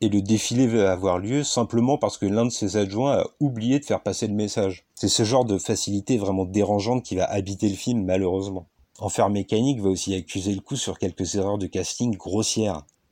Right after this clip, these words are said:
Alors c'est peut-être rien, mais par exemple un personnage dit qu'il était au lycée avec un autre protagoniste, alors que vraisemblablement à l'écran ils ont au moins dix ans d'écart.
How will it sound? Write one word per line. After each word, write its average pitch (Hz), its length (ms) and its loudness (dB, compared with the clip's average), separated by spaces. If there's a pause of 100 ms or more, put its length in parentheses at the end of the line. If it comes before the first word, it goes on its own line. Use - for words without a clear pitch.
(140)
Alors 92 200 2
c'est 104 140 0
peut-être 98 440 -4
rien, 127 320 2
mais 98 160 0
par 98 140 2
exemple 104 320 0
un 87 60 -2
personnage 107 600 -2
dit 104 220 -4
qu'il - 180 -12
était 90 200 -6
au 90 60 -4
lycée 95 460 0
avec 82 320 -8
un 80 180 -6
autre 98 240 -8
protagoniste, 90 800 -4
alors 87 220 -4
que 98 80 -4
vraisemblablement 95 880 0
à 90 80 -4
l'écran 90 420 -2
ils 95 260 -8
ont 98 140 -4
au 110 100 -2
moins 110 260 2
dix 98 180 -2
ans 101 80 0
d'écart. 95 440 0